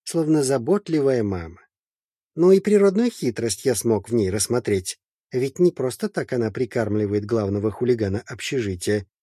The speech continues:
Это стратегический ход. Положили макаронов Василию, а он за это не дает общаге разгуляться во время вахты Петровны и ее напарницы. Но, судя по внешности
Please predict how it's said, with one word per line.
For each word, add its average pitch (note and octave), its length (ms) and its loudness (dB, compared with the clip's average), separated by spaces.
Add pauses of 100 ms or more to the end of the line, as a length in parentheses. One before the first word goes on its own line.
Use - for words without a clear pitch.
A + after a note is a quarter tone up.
(200)
Это G2 260 -12
стратегический G#3 920 -2
ход. - 460 -8 (540)
Положили E3+ 500 4
макаронов A#2 580 0
Василию, F#2+ 680 -2 (380)
а C#3 220 -2
он B2+ 240 0
за E3+ 160 0
это D3+ 500 2
не F#3 200 6
дает F3+ 480 2
общаге F3+ 500 0
разгуляться B2+ 600 2
во A#2+ 140 0
время A#2 300 2
вахты G#2+ 380 -4
Петровны B2 640 0
и D#3+ 180 -8
ее G#2+ 340 -2
напарницы. F#2 840 -8 (520)
Но, B2+ 340 0
судя A#2+ 260 -2
по B2 160 0
внешности A2 760 0